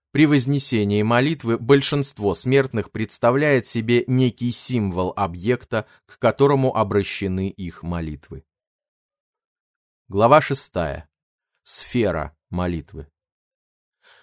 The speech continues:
Молитва, если она не связана с волей и действиями духовных личностей и материальных руководителей сфер,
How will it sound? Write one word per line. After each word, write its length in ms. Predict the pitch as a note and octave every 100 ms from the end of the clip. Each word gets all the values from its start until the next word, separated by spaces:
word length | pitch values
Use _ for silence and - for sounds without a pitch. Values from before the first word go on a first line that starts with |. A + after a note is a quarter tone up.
| _ _ -
Молитва, 460 | G#2 B2+ F#3 -
если 400 | F2+ F#2 - F#2+ -
она 220 | F#2+ F#2+
не 120 | F#2+
связана 640 | F#2+ G2 G#2 F#2+ F2+ F2+
с 120 | E2+ F#2
волей 480 | F2 A2 A2 G#2
и 260 | F2+ G#2 F#2
действиями 800 | E2+ G2+ F#2+ - - F#2 F#2 F#2
духовных 760 | E2+ G#2 - F#2 E2 E2+ -
личностей 680 | G#2 A3+ - F2+ E2+ - F2
и 200 | - A2
материальных 760 | F#2+ F#2+ - G2 F#2 F2 F2 -
руководителей 840 | F2+ - F#2 F#2 F2 E2 E2+ E2+
сфер, 420 | F2 - D3 D#3+